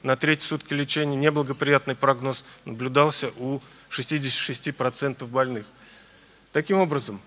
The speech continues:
основные положения новой стратегии в лечении уросепсиса и вторичной иммунной недостаточности заключаются в следующем,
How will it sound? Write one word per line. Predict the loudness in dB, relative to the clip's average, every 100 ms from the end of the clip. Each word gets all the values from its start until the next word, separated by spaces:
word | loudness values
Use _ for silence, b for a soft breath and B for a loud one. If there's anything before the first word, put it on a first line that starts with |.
| -20 -20 -8
основные | -4 2 4 6
положения | 4 6 6 6 4 4
новой | 4 4 2
стратегии | 0 0 0 0 -2 -2 -4 -10 b b b _ -12
в | -4
лечении | -2 2 4 4 2
уросепсиса | 0 2 2 2 0 -2
и | -4
вторичной | -4 -2 -2 -2
иммунной | 0 0 -2
недостаточности | -2 -4 0 0 0 -4
заключаются | -12 -10 -4 2 2 2
в | -4
следующем, | -2 0 -2 -4